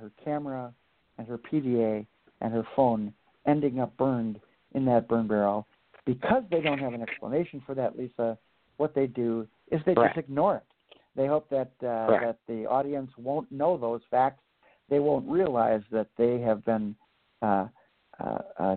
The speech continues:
Speaker 1: denied seeing one of the most important pieces of physical evidence that, uh, points to Stephen Avery's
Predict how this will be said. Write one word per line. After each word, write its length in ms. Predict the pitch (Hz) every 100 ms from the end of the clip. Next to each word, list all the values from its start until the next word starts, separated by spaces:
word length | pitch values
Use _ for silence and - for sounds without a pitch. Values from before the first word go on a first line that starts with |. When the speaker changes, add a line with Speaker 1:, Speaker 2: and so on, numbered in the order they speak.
| -
Speaker 1:
denied 680 | 131 120 117 127 147 123 110 - - _
seeing 340 | 180 170 120 104
one 140 | 107 113
of 120 | 104
the 80 | 110
most 300 | 110 107 -
important 640 | - 98 - 175 - 117 -
pieces 460 | 151 139 107 92 90 _ - - _ -
of 80 | -
physical 380 | 160 131 120
evidence 360 | 139 127 113 101 _
that, 200 | 110 104 - 101
uh, 140 | 101
points 360 | - 160 139 135 _
to 240 | 117 107 104 _ _ _ _
Stephen 300 | 180 151 123
Avery's 400 | 127 117 113